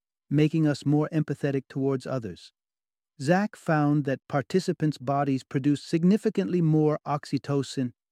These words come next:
when they were shown charity ads featuring heart-wrenching stories of cancer patients or animals abused at shelters. In contrast, ads presenting statistics about cancer or animal abuse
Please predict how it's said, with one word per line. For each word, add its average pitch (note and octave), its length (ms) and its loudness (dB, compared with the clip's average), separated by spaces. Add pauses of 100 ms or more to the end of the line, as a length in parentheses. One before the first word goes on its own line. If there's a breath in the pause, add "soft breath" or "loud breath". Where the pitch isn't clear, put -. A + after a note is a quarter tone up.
(240)
when D#3 220 4
they D3 140 4
were C#3+ 140 2
shown D3 360 2
charity F3 540 2
ads C#3 400 -4
featuring C#3+ 500 0
heart-wrenching D3 760 -2
stories C3 580 -2
of A2+ 140 -10
cancer D3 380 0
patients B2+ 520 -4
or C3 120 -4
animals B2+ 500 0
abused B2+ 500 -2
at G#2+ 120 -10
shelters. B2+ 640 -8 (840)
In C3 160 2
contrast, B2+ 800 -4 (300)
ads E3 300 0
presenting C3+ 460 -2
statistics - 720 -4
about A2+ 300 -6
cancer D3+ 480 -2
or A2+ 160 -6
animal C#3+ 400 2
abuse A2+ 440 -6